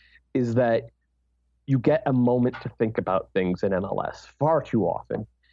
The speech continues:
In the Bundesliga, in the E P L, in La Liga, in Serie A, in Ligue one,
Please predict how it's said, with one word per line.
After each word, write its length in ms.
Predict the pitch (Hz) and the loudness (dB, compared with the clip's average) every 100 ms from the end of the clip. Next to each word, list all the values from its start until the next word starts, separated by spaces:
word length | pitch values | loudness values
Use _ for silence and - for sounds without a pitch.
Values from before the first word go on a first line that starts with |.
| _ _ | _ _
In 340 | 120 113 107 | 0 2 2
the 80 | 113 | 0
Bundesliga, 800 | 117 143 143 131 131 120 113 104 - | 0 2 2 0 0 2 2 0 0
in 100 | 117 | 0
the 160 | 110 117 | 2 0
E 60 | |
P 200 | 113 113 | 0 0
L, 160 | 107 104 | 2 2
in 80 | 101 | 2
La 120 | 104 | 2
Liga, 580 | 104 101 101 98 95 - | 2 2 2 2 2 0
in 80 | - _ | -8 _
Serie 360 | - 110 104 | -4 0 2
A, 240 | 101 92 90 | 2 2 2
in 140 | 101 | 2
Ligue 160 | 101 98 | 2 2
one, 240 | 98 92 | 2 0